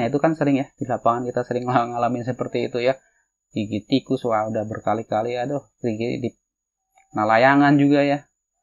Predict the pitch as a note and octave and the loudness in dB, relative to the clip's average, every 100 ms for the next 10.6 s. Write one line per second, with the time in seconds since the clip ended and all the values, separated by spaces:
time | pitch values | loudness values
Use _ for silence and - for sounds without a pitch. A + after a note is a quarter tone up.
0 | _ _ _ _ - D3 - _ C3+ C#3 | _ _ _ _ 2 2 2 _ 2 4
1 | D3+ D3+ B2 A#2+ B2 A2+ A2 A#2 - _ | 6 6 4 4 2 2 -4 -6 -10 _
2 | _ _ _ _ _ - - A#2+ - A#2 | _ _ _ _ _ -8 -4 -2 -2 -2
3 | B2 A2+ A#2+ A2+ B2 E3+ A3 B3 _ _ | -2 -2 -2 0 4 4 4 2 _ _
4 | _ - A#2+ A2+ A2+ A#2+ D#3 F#3 _ _ | _ -8 -6 -6 -4 2 2 2 _ _
5 | - B2 A#2 A2+ A#2+ B2 A#2 - A#2 A#2 | -4 -4 -2 -2 -2 -2 -6 -6 -6 -4
6 | A2 - C#3 E3+ F#3 - _ - C3 C#3+ | -6 -4 2 2 2 -6 _ -4 0 2
7 | B2 A2+ A2 A2+ B2+ E3 C#3 B2 C#3+ _ | 2 0 -2 0 2 2 0 -2 -4 _
8 | A#2+ - B2+ G#2+ G#2+ G#2+ G#2+ A2+ C#3 C3 | -8 -6 -6 -6 -6 -6 -4 -4 -2 -2
9 | A2+ A2 B2+ _ _ _ _ _ _ _ | -2 -4 -6 _ _ _ _ _ _ _
10 | _ _ - D3 G#2+ G2+ | _ _ 2 4 4 0